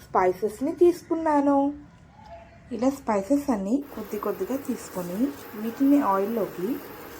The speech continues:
తీసుకుందాం. అలాగే ఇందులోనే అర టీ స్పూన్ జీలకర్రని తీసుకుని కాస్త ఫ్రై చేయాలి. ఇందులోకి సన్నగా తరిగిన ఉల్లిపాయ ముక్కల్ని తీసుకొని ఫ్రై చేస్తున్నాను.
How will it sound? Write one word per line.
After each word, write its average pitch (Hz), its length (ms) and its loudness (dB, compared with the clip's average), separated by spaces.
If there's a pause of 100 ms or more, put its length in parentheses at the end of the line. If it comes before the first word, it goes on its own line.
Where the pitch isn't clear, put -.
(320)
తీసుకుందాం. 240 640 2 (760)
అలాగే 208 400 0 (680)
ఇందులోనే 208 580 2 (320)
అర 202 80 0 (100)
టీ 247 80 2 (120)
స్పూన్ 226 300 -2
జీలకర్రని 208 640 -2
తీసుకుని 180 480 -4 (360)
కాస్త 208 440 -4
ఫ్రై 254 160 0 (100)
చేయాలి. 208 520 0 (1800)
ఇందులోకి 240 540 4 (300)
సన్నగా 202 400 0 (100)
తరిగిన 254 280 4 (100)
ఉల్లిపాయ 220 360 0 (100)
ముక్కల్ని 190 480 -4 (400)
తీసుకొని 190 540 -2 (480)
ఫ్రై 262 260 2
చేస్తున్నాను. 247 720 4